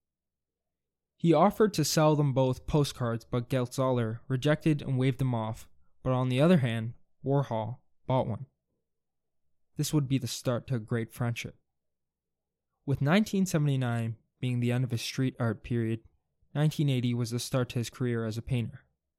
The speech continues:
In June of eighty, Basquiat's work was publicly displayed for the first time at the Times Square show. The show was well received and prompted Basquiat to get another opportunity at the New York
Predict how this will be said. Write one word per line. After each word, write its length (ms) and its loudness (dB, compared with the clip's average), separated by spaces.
In 140 0
June 240 6
of 120 4
eighty, 460 2
Basquiat's 520 2
work 220 -2
was 160 -2
publicly 560 0
displayed 640 -4
for 100 -6
the 80 -6
first 340 -2
time 380 -2
at 80 -6
the 100 -6
Times 360 -4
Square 260 -4
show. 300 -10
The 60 -2
show 200 6
was 180 8
well 220 4
received 640 0
and 100 -4
prompted 440 0
Basquiat 500 0
to 80 -14
get 120 -2
another 380 0
opportunity 760 -4
at 80 -4
the 80 -6
New 180 2
York 380 2